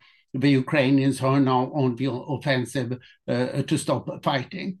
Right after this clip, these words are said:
So the short of it is Putin, uh, uh, uh, <clears throat> begs for negotiations so that he can keep some Ukrainian territories,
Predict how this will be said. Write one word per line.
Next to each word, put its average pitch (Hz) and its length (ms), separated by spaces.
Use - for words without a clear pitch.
So - 140
the 185 100
short 202 320
of 165 160
it 156 140
is 147 200
Putin, 190 580
uh, 156 40
uh, 139 440
uh, 156 600
<clears throat> - 0
begs 160 520
for 147 600
negotiations 147 960
so 156 80
that 139 180
he 143 80
can 135 240
keep 151 340
some 135 400
Ukrainian 135 580
territories, 160 760